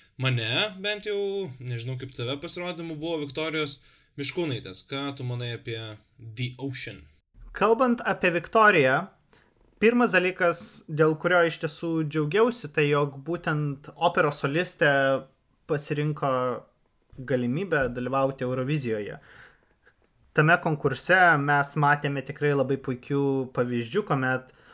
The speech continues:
Speaker 2: operos solistai surengė įspūdingus pasirodymus. Na, žinoma, tikriausiai galim prisiminti Aliną Načajevą iš Estijos ar, e,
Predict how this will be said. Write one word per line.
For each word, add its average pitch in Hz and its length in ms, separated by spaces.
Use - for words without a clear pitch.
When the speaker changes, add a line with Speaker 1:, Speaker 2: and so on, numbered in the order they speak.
Speaker 2:
operos 139 580
solistai 131 1000
surengė 131 560
įspūdingus 143 600
pasirodymus. 139 840
Na, 123 360
žinoma, 131 460
tikriausiai 135 460
galim 127 300
prisiminti 123 580
Aliną 117 300
Načajevą 151 640
iš 135 180
Estijos 135 600
ar, 123 520
e, 117 520